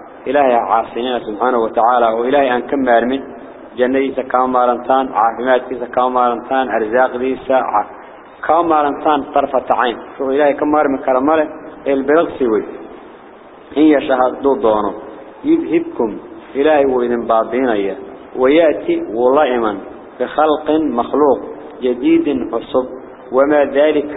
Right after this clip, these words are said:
sidaas ma ahan intuu idinka idin baabiyo oo idin xaaqo, inuu makhluuq kale Ilaahay booskiinii keeno. وما ذلك kaasi ma ahaanin على الله Ilaahay بعزيز mid ku adag. ولا تزر ma cuslaato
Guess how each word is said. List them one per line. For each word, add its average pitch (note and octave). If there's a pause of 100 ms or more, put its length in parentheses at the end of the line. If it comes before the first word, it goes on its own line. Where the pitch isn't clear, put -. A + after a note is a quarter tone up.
(120)
sidaas D3
ma C3+
ahan B2+ (140)
intuu C3+
idinka D3+
idin B2
baabiyo A#2+
oo C3+
idin A#2+
xaaqo, A#2 (540)
inuu D#3
makhluuq D3
kale C3+
Ilaahay C#3
booskiinii C#3+
keeno. A#2 (400)
وما C3
ذلك C3+ (520)
kaasi B2+
ma D3+
ahaanin A#2+ (360)
على C3+
الله C3
Ilaahay B2
بعزيز A2+
mid B2+
ku -
adag. A#2 (540)
ولا C3
تزر A2 (500)
ma D3+
cuslaato B2